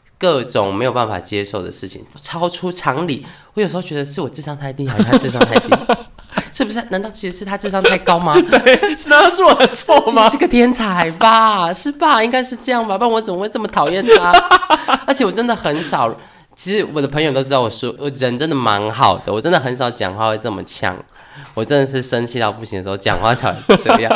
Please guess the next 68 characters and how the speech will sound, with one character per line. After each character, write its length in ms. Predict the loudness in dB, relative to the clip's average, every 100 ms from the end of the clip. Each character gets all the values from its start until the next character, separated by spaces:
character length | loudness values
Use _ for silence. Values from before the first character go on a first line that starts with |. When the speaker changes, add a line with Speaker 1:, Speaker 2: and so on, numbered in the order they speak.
| 0
Speaker 1:
<laughs> 200 | -2 0
我 80 | 0
给 140 | 2
我 60 | 0
朋 120 | 0
友 80 | -2
看 160 | 2
我 60 | 2
们 120 | 0
的 80 | -2
对 80 | -2
话 140 | -2
内 100 | -2
容， 80 | -2
我 60 |
朋 140 | -4 -4
友 80 | -4
就 40 |
说 200 | -4 -8 -12 -10
：“这 120 | -10
是 120 | -6
你 100 | -6
打 140 | -6 -10
的 60 | -10
吗？” 220 | -10 -12 -14 _ -14
他 340 | 2 4 6
们 100 | 6
会 100 | 6 6 6 6 6 4 2 -4
很 120 | 0 6
好 160 | 6
奇 120 | 4
说 140 | 0 2
我 140 | 4
会 100 | 4
讲 260 | 4 2 0
这 120 | -2
么， 160 | 0 0
Speaker 2:
真 140 | 0
的 100 | 2
被 160 | 2 2
气 380 | 2 0 -2
到 420 | -2 0 2 4 4
欸。 60 |
Speaker 1:
真 100 | 2
的 80 | 2
是 100 | 2
会 80 | 0
被 80 | -2
气， 280 | -6 -12
气 440 | -12 -8 -8 -8 -2
到 220 | 0 0
说 240 | 0 0
就 100 | 0
是 140 | -2 -4
你 200 | -2 -2
每 220 | 0 0
次 320 | -2 -6 -6 -6 -16 _ _
来 240 | -6 -6
上 320 | -4 -6 -4
班 140 | -4 -4
的 100 | -6
时 140 | -10
候 320 | -8 -6 -8 -12
就 160 | -8 -6
有 60 |
一 140 | -6 -8
堆 220 | -8 -8
crap， 400 | -8 -6 -6